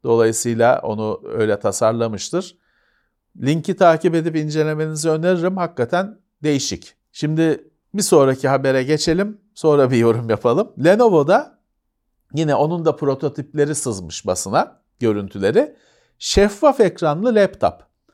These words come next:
Şimdi şeffaf televizyon falan bizim TeknoSeyir'de işte geçmişte fuar gezilerinde de görmüşsünüzdür, çekmişizdir. Yakın zamanda bu sene C E S'e giden arkadaşlar falan da çektiler, gösterdiler. Evet, oled ekranı tamamıyla şeffaf yapabiliyorsun.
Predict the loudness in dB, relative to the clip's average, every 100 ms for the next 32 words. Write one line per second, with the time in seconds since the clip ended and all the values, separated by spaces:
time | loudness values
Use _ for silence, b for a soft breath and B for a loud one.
0 | _ _ _ -8 -6 0 0 0 2 2
1 | 2 0 2 0 0 0 0 0 2 2
2 | 0 -6 _ -8 -6 -2 -2 -2 -8 -2
3 | -2 0 -2 -2 -4 -4 -4 -6 -8 -4
4 | -4 0 0 0 -2 -4 -2 -2 -2 -4
5 | -4 -2 -2 -2 -8 -6 -8 -6 -8 -4
6 | -4 -4 -10 -8 -4 -4 -4 b b -2
7 | 2 2 2 2 2 0 -2 -2 -2 -2
8 | -2 -4 -6 b b b _ _ _ -10
9 | 2 4 6 4 2 -2 0 2 2 2
10 | 2 2 2 0 2 2 2 2 -2 -2
11 | -4 -4 -2 0 2 -2 -2 0 0 2
12 | -2 -2 0 2 2 0 0 0 0 -2
13 | -4 -6 -2 -2 0 -2 -2 -2 -2 -4
14 | -2 -2 0 0 2 0 0 -2 -4 -12